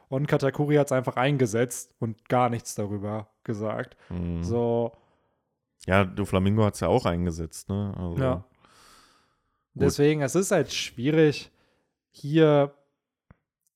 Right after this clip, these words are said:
Speaker 1: was man, glaub ich, schon bestätigen kann, ist es, dass es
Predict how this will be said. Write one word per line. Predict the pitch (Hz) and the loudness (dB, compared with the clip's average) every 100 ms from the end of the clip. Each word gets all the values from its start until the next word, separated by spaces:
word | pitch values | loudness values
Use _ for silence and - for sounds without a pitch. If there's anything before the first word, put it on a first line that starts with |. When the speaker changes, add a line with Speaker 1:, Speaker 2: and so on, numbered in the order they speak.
| 208 _ _ 139 123 123 _ - | -20 _ _ -16 -14 -16 _ 2
Speaker 1:
was | 147 160 - | 4 4 4
man, | 156 139 | 2 4
glaub | 139 139 | 6 6
ich, | 135 | 4
schon | - 135 143 127 | 2 0 0 -2
bestätigen | 123 - 147 151 139 | -4 0 0 -2 -2
kann, | 147 143 | -2 -2
ist | 135 - | -8 -10
es, | 120 | -10
dass | - 113 123 | -6 -6 -6
es | 110 - | -10 -14